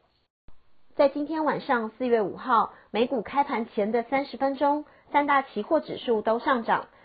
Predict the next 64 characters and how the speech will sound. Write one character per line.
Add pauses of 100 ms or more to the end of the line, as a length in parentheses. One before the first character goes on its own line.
(140)
道
琼
期
货
大
涨
两
百
五
十
二
点， (280)
Nasdaq (100)
期
货
上
涨
一
百
一
十
六
点， (300)
而
S
M
P
五
百
期
货
指
数
也
上
涨
零
点
六
九
percent。 (420)
这
个
涨
幅
主
要
是
源
自
于
上
个
星
期
五
所
公
布
的
就
业
数
据，